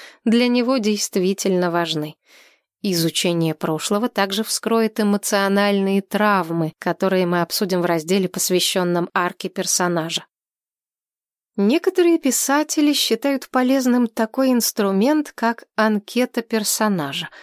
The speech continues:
поэтому её мы приводим в приложении А.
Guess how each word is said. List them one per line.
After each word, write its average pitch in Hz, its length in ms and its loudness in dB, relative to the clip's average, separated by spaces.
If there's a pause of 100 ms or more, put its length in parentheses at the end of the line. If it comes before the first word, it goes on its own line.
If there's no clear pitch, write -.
(320)
поэтому 208 500 2
её 185 520 2
мы 285 160 2
приводим 226 520 0
в - 120 -10
приложении 185 800 0 (120)
А. 170 220 -6